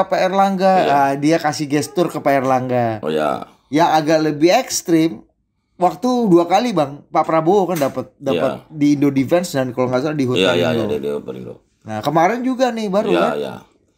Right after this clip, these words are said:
Speaker 2: Ya, yang
Speaker 1: Rambut
Speaker 2: pasti.
Speaker 1: putih sama ges-,
Speaker 2: Iya.
Speaker 1: apa, keriput itu gimana tuh, Bang? Nah,
Speaker 2: Ya,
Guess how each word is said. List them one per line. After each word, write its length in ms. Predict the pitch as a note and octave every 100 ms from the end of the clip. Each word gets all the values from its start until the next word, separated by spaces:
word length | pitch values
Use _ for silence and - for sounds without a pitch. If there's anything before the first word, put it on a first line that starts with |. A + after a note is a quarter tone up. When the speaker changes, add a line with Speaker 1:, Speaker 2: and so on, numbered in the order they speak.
| _ _
Speaker 2:
Ya, 120 | - G#2
yang 120 | A2+
Speaker 1:
Rambut 160 | F3+ F3+
Speaker 2:
pasti. 100 | F3+
Speaker 1:
putih 260 | G3 G#3 G#3
sama 240 | G3+ F#3+
ges-, 260 | F3 F#3 F3
Speaker 2:
Iya. 140 | E3
Speaker 1:
apa, 200 | F#3+ G#3+ G#3+ F#3
keriput 400 | G#3 G3 G#3+ G#3+
itu 160 | G3
gimana 260 | A#3+ D#3+ C3
tuh, 120 | A2+
Bang? 120 | F#2+ - _ _ _ _
Nah, 100 |
Speaker 2:
Ya, 80 | C3+